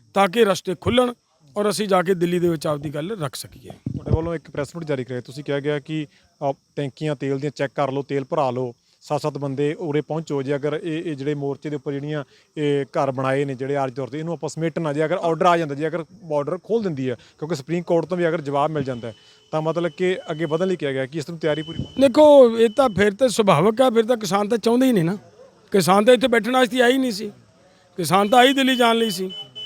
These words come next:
Speaker 1: ਔਰ ਬਹੁਤ ਵਧੀਆ ਹੋਊਗਾ ਜੇਕਰ ਮਤਲਬ ਸੁਪਰੀਮ ਕੋਰਟ ਵੀ ਇਹਦੇ 'ਤੇ ਮਤਲਬ ਵਧੀਆ ਫੈਸਲਾ ਲੈ ਲੈਂਦੀ ਹੈ ਔਰ ਸਾਨੂੰ ਮਤਲਬ ਇਹ ਬ-, ਅੱਗੇ ਬੈਰੀਕੇਡ ਖੁਲਵਾ ਕੇ ਕਿਸਾਨਾਂ ਨੂੰ ਮੌਕਾ ਦਿੰਦੀ ਅੱਗੇ ਜਾਂਦਾ, ਤਾਂ ਅਸੀਂ ਜ਼ਰੂਰ ਅੱਗੇ ਜਾਵਾਂਗੇ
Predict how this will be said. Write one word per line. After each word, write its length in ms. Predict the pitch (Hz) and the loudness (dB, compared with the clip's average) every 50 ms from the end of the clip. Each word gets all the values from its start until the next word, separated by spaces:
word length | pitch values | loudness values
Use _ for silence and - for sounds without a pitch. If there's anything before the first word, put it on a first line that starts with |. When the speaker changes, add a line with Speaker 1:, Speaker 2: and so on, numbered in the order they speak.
| - _ _ - - - _ - | -20 _ _ -20 -20 -20 _ -2
Speaker 1:
ਔਰ 140 | 214 240 240 | 0 0 2
ਬਹੁਤ 320 | 208 214 202 220 254 240 | 2 4 6 6 4 4
ਵਧੀਆ 300 | 208 202 226 277 294 294 | 4 2 4 6 6 8
ਹੋਊਗਾ 380 | 269 226 214 208 196 190 196 - - - - - - _ - 143 123 | 8 8 6 6 6 4 4 2 -2 -10 -18 -20 -20 _ -20 -18 -10
ਜੇਕਰ 600 | 123 156 208 240 262 277 277 226 - 254 233 233 233 | -2 0 2 4 6 6 4 4 6 6 6 6 6
ਮਤਲਬ 380 | 233 220 208 190 220 214 220 | 2 0 -2 -2 -2 -2 -2
ਸੁਪਰੀਮ 400 | 202 - 196 175 170 202 220 233 | -2 -2 -6 -4 -4 -4 -4 -4
ਕੋਰਟ 260 | 214 208 240 240 214 220 | -4 -2 -2 -2 -2 -2
ਵੀ 140 | 202 226 | -2 -2
ਇਹਦੇ 120 | 226 220 220 | -2 -2 -2
'ਤੇ 160 | 190 190 208 | 0 0 0
ਮਤਲਬ 280 | 202 202 185 196 202 190 | 0 0 0 -2 -2 -2
ਵਧੀਆ 260 | 202 202 233 233 202 | -2 -2 -2 -2 0
ਫੈਸਲਾ 340 | 156 175 170 127 165 175 175 | 0 -2 -2 -2 -4 -2 -2
ਲੈ 160 | 170 170 165 | 0 0 0
ਲੈਂਦੀ 300 | 165 156 156 180 185 170 | -2 -2 -2 0 0 0
ਹੈ 140 | 139 131 123 117 113 _ _ _ _ _ _ - | -2 -4 -8 -12 -20 _ _ _ _ _ _ -6
ਔਰ 80 | 185 | -6
ਸਾਨੂੰ 360 | 170 - 190 190 196 214 226 226 | 0 2 2 4 4 4 2 2
ਮਤਲਬ 300 | 214 196 202 202 202 202 | 0 0 0 0 0 0
ਇਹ 60 | 190 | 0
ਬ-, 220 | 170 185 208 185 | -2 -4 -6 -6
ਅੱਗੇ 180 | 180 165 175 170 | -2 -2 0 0
ਬੈਰੀਕੇਡ 440 | 160 165 165 165 170 160 180 170 165 185 - - | 0 0 0 0 0 0 -2 -2 -4 -8 -12 -6
ਖੁਲਵਾ 300 | 156 170 180 165 139 120 | -2 0 2 2 2 2
ਕੇ 240 | - 160 151 123 101 - - - - - - _ _ - _ _ | 0 -2 -4 -4 -4 -8 -16 -20 -20 -20 -20 _ _ -20 _ _
ਕਿਸਾਨਾਂ 380 | - 196 165 - 185 190 220 240 | -6 -4 0 0 2 2 2 2
ਨੂੰ 80 | 247 | 2
ਮੌਕਾ 280 | 226 202 185 - 202 190 | 2 2 0 2 2 0
ਦਿੰਦੀ 280 | 170 165 165 165 175 160 | 0 0 0 0 0 -2
ਅੱਗੇ 160 | 143 160 151 | -2 -2 -4
ਜਾਂਦਾ, 220 | 147 147 160 220 | -4 -6 -8 -10
ਤਾਂ 140 | 226 226 214 | -8 -8 -8
ਅਸੀਂ 120 | 160 165 | -8 -6
ਜ਼ਰੂਰ 240 | 156 170 170 180 170 | -6 -6 -4 -4 -4
ਅੱਗੇ 180 | 160 143 160 156 | -4 -6 -6 -6
ਜਾਵਾਂਗੇ 360 | 151 147 147 151 160 202 226 | -6 -6 -4 -4 -2 -4 -4